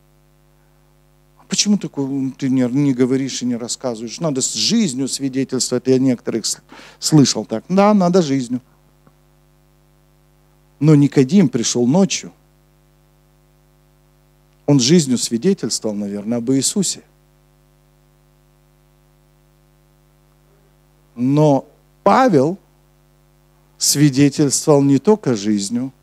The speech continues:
он свидетельствовал и громко. И он говорит: «Я не стыжусь благовествования Иисуса Христа, потому что она есть сила». Я тебе скажу,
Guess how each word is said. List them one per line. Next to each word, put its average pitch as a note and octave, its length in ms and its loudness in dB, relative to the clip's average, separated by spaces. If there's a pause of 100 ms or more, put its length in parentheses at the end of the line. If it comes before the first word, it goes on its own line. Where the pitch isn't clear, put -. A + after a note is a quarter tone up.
(1300)
он C#3+ 160 4
свидетельствовал C#3+ 1120 2 (1120)
и C3 80 0
громко. C#3+ 540 2 (320)
И D3 60 2
он E3 120 6
говорит: D#3+ 320 4
«Я G3+ 220 4
не A3+ 180 6
стыжусь E3+ 640 6
благовествования D3 1400 4
Иисуса D3 600 2
Христа, F#3+ 500 2 (300)
потому F3+ 340 4
что E3+ 260 4
она D#3+ 200 6
есть E3 320 6
сила». F3+ 500 6 (360)
Я F3+ 120 6
тебе F3+ 220 2
скажу, E3 460 4